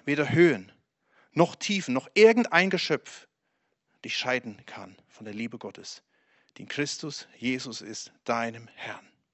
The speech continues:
Amen. Das ist Hammer, das ist Hammer, was da steht, das ist Wort Gottes. Und weißt du, was die halbe Miete ist? Glaubt das, was da steht. Vertraut darauf. Das Wort Gottes,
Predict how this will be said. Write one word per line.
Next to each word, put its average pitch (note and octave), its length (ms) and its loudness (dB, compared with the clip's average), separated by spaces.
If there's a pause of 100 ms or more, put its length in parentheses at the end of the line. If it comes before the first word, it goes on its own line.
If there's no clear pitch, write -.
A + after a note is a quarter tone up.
(400)
Amen. F3 420 0 (1160)
Das F#3+ 180 -8
ist - 180 -4
Hammer, A#3+ 380 6
das F3 160 -6
ist - 180 -2
Hammer, E4+ 260 6
was C#4+ 160 2
da A3+ 120 4
steht, G3 180 2
das G#3+ 120 -4
ist A3+ 140 -4
Wort A#3 220 6
Gottes. B3 460 4 (1200)
Und D3+ 140 -2
weißt A#3 180 8
du, C#4 60 4
was A#3+ 80 2
die F#3+ 140 4
halbe A#3 360 8
Miete G#3 240 2
ist? - 400 -4 (400)
Glaubt C#3+ 320 4
das, A2+ 220 -6
was A2+ 100 -12
da - 160 -10
steht. - 400 -16 (380)
Vertraut C#3 480 0
darauf. - 460 -12 (420)
Das - 180 -6
Wort G3 240 6
Gottes, F#3 400 4